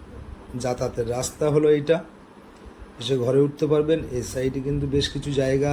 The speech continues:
আছে, তো জানলা দরজা বেশ কিছু লাগানো আছে।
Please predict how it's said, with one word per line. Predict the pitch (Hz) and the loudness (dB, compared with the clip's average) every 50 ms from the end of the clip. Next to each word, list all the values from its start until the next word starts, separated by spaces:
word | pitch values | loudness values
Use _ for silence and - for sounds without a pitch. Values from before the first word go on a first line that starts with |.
| 143 | 0
আছে, | 139 139 - 156 - - - - - - - - - - - - - - - - - - - - - | 0 -2 -4 -6 -8 -8 -14 -16 -16 -16 -14 -16 -16 -14 -14 -16 -16 -16 -18 -20 -20 -16 -16 -4 -2
তো | 139 135 120 | -2 0 0
জানলা | 139 135 139 139 143 139 | 0 0 2 2 2 2
দরজা | 131 131 135 135 135 139 135 147 147 147 - - - - - 127 127 | 2 2 2 2 2 2 2 2 2 2 0 -4 -10 -14 -10 -2 -2
বেশ | 143 139 - - - | 0 0 0 -2 -2
কিছু | 151 147 147 143 135 | -4 -4 -2 0 0
লাগানো | 127 127 131 139 151 156 156 156 151 | 0 0 0 0 0 0 0 0 0
আছে। | - - | -2 -2